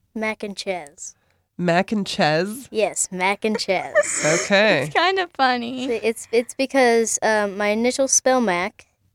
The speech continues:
Speaker 1: I love mac and cheese. Mac and cheese just sounds like a freaking obnoxious name.
Speaker 2: So you had to
Speaker 1: <laughs> I
Speaker 2: change
Speaker 1: did.
Speaker 2: it from mac and cheese to mac and ches?
Speaker 1: Yes.
Speaker 2: What's something you've done at camp that you're proud of?
Speaker 3: Um, one thing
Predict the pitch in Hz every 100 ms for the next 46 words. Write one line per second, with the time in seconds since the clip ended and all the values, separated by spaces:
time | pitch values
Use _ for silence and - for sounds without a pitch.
0 | _ 220 214 202 202 202 202 226 220 190
1 | 175 202 - - _ _ _ _ 226 240
2 | 262 240 247 226 226 - 226 226 220 202
3 | - 208 202 196 185 180 190 202 - 196
4 | 180 208 175 156 160 - _ _ _ -
5 | 233 226 226 220 214 - 220 214 185 -
6 | - 190 180 185 175 185 175 170 156 -
7 | 180 156 - 175 - 165 185 202 - -
8 | - 185 98 - - - - _ _ _
9 | _ _ _ _ 180 180 185 180 175 165
10 | 151 - - - 156 135 - 143 104 -
11 | _ _ _ _ _ _ _ - 180 -
12 | - - - - _ _ _ _ - -
13 | _ _ _ 294 285 294 285 277 269 -
14 | - 262 285 339 - 440